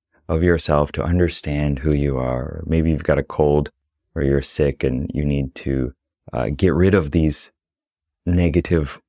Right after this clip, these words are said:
layers that are infecting you. And so you use tissue to clean those off and get rid of them.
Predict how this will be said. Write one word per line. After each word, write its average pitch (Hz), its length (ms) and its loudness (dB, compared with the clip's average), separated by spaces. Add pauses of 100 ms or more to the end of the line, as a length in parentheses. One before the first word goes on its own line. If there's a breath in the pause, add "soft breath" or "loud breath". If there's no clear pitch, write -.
layers 76 640 2
that 67 140 0
are 65 140 0 (120)
infecting 73 800 -8 (180)
you. - 220 -20 (340)
And 87 220 -2
so 87 180 0
you 80 160 2
use 78 260 0
tissue 113 400 0
to 78 220 -2 (460)
clean 76 280 -2
those 73 200 0
off 69 240 0
and 85 120 0
get 92 140 2
rid 95 160 2
of 76 80 -2
them. 67 220 -10